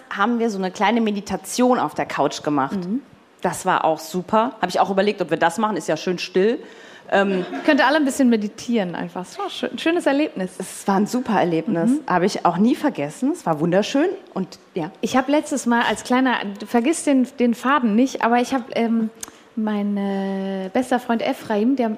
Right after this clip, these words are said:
Speaker 2: mein, der, äh, Perkussion spielt sonst bei meinen Gigs, mein bester Freund, der hatte letzte Woche ein Hackbrettkonzert. Und das war total schön. Das war in, im Wallis in einer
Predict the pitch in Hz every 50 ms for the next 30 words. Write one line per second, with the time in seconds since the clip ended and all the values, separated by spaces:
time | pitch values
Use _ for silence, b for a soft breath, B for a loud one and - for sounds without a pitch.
0 | - - - 214 208 202 202 208 202 196 196 - - 208 214 208 202 196 - -
1 | - 202 190 185 185 - - 214 220 226 226 - 254 294 320 294 - - - 214
2 | 202 196 - 202 190 196 190 - - 202 202 190 190 190 190 233 277 - - -
3 | 214 208 202 214 226 - - 220 208 - - 220 226 262 285 - B B B B
4 | B B B B 208 202 226 262 - 277 269 - - 220 226 247 269 - - -
5 | 269 226 226 262 269 - - 330 339 370 B B B B B B B 208 208 214
6 | 202 - 262 302 - - - 220 196 208 196 - - - - 185 180 - - 175
7 | 151 - - - - - _ - 214 190 185 202 - 226 226 226 233 214 - 233
8 | 269 285 277 - 285 262 233 214 - - 220 - - 220 220 208 190 214 208 196
9 | 208 226 262 302 359 381 - - - - 220 226 220 214 202